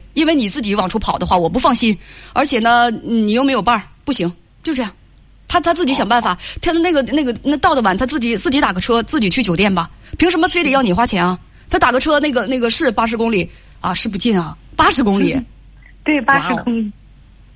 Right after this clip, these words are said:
Speaker 1: 八十公里，那更不能让女儿自己开车去接了，或者是自己打车去了。
Speaker 2: 哦。是。
Speaker 1: 让她自己想办法吧，我觉得就是这样。谁让她愿意来呢？
Speaker 2: 好吧，叶文老师，明白了。
Speaker 1: <laughs> 我觉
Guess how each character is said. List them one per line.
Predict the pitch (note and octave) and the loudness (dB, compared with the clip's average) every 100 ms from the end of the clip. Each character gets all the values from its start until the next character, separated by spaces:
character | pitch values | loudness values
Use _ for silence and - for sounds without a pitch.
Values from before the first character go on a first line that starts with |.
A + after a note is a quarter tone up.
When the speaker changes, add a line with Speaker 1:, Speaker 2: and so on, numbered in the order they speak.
| - - D#4+ - - | -20 -16 -14 -14 -8
Speaker 1:
八 | - G4+ G#4+ | 0 2 2
十 | - | 2
公 | C4+ C#4 C#4 | 2 4 4
里， | A#3+ F#3 | 2 0
那 | D#4 | 2
更 | C4+ F#4+ | 2 2
不 | C4+ | 2
能 | B3+ | 2
让 | C#4 | 2
女 | B3+ | 2
儿 | F3 A3 | 2 0
自 | D#4 | -2
己 | A3 | -2
开 | - | -2
车 | B3+ B3 | 0 0
去 | A#3+ | 0
接 | A3+ G#3 | 0 0
了， | G#3 F3+ E3 D#3+ - - | 2 2 0 -4 -10 -18
或 | - F4 | -4 0
者 | B3 | 2
是 | B3+ | 0
自 | - | 0
己 | A3+ | 0
打 | B3+ | 0
车 | F3 G#3+ | 0 -2
去 | - A3 | 0 0
了。 | F3 | 2
Speaker 2:
哦。 | E3 - - - - - - - - | 2 0 -10 -20 -20 -20 -18 -18 -14
是。 | G#3+ F3+ F3+ | -12 -12 -8
Speaker 1:
让 | A#3+ | -2
她 | A#3+ | -2
自 | A#3+ | -2
己 | A3+ | -2
想 | G3+ F#3+ | -4 -4
办 | F#3 F3+ | -8 -10
法 | - - | -12 -14
吧， | - - | -14 -12
我 | - | -4
觉 | E3+ | 0
得 | E3 | 0
就 | G#3 | 0
是 | F#3+ | -2
这 | E3+ | -4
样。 | - - - - - | -8 -14 -20 -20 -14
谁 | - B3+ | 2 4
让 | D#4 | 6
她 | C#4+ | 4
愿 | D4 | 2
意 | A3+ | 2
来 | E3+ D3 | -2 -2
呢？ | G3+ - - - - - - - - - | -2 -4 -12 -20 -20 -20 -20 -20 -20 -20
Speaker 2:
好 | - - G3+ | -20 -8 -6
吧， | F#3 G3+ A3 | 0 2 2
叶 | A#3+ | 0
文 | G#3 | -2
老 | G3 G3 | -2 -2
师， | G3 - | -6 -4
明 | G3+ G#3 | 0 2
白 | C4+ C#4 | 4 4
了。 | G#3 - - - - - - - - | 2 -2 -10 -20 -20 -20 -20 -20 -8
Speaker 1:
<laughs> | - G5 - - A3+ - | -2 -2 -2 -4 -4 -4
我 | C#4+ | 0
觉 | A#3 | 2